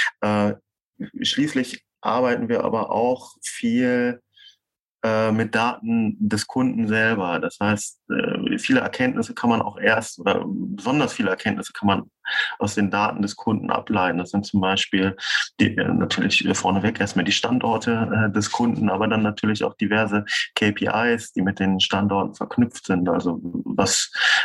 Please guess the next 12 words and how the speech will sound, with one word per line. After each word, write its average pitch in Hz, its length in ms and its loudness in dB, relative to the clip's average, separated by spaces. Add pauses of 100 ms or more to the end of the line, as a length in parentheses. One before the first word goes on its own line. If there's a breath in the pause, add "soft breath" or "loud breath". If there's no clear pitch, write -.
was - 200 0
wird 113 160 0
denn 98 100 0
an 101 160 2
welchem 101 240 2
Standort 104 440 2
abgesetzt, - 600 0
wann 104 220 2
wird 101 180 -2
was 98 180 -2
abgesetzt, 101 880 -2
ähm, 95 540 2